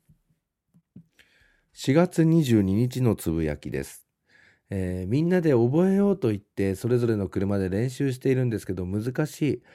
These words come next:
恥ずかしい歌詞ということで、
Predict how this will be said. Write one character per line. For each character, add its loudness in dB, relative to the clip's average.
恥 -6
ず -6
か -6
し -6
い -6
歌 -14
詞 -16
と -10
い -4
う -8
こ -12
と -12
で、 -10